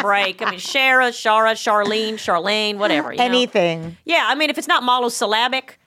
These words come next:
Speaker 1: then there's really gotta be.
Speaker 2: I mean, my name is Periel,
Speaker 1: And what the
Speaker 2: and
Speaker 1: fuck does that mean?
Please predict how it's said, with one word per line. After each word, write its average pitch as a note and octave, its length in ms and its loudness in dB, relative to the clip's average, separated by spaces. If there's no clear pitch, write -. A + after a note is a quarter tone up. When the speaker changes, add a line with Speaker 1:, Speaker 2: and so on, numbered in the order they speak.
Speaker 1:
then G#3+ 140 -2
there's G#3 260 -2
really F#3+ 240 0
gotta E3 240 2
be. E3 100 -2
Speaker 2:
I A3+ 60 2
mean, B3+ 180 2
my B3 180 2
name D4 200 2
is B3+ 120 -4
Periel, G3+ 920 2
Speaker 1:
And F3 300 0
what E3 120 -2
the E3 60 -6
Speaker 2:
and D#3+ 80 -10
Speaker 1:
fuck D#4+ 220 -4
does A#3+ 120 -6
that C#4 180 0
mean? A2 320 -12